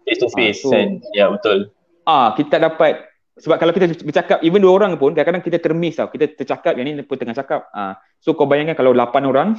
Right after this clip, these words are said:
Speaker 2: <laughs> dan, dan lagi, lagi payah. Itulah dia punya, orang kata, ah, impact dia, ah, cabaran dan juga impact. Ah,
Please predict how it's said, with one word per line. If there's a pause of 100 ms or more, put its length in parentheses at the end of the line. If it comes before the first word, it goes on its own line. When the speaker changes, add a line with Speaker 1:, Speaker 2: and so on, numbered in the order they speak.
(300)
Speaker 2:
<laughs>
dan, (240)
dan
lagi,
lagi (220)
payah.
Itulah
dia
punya, (320)
orang
kata,
ah,
impact
dia, (460)
ah,
cabaran
dan
juga
impact.
Ah,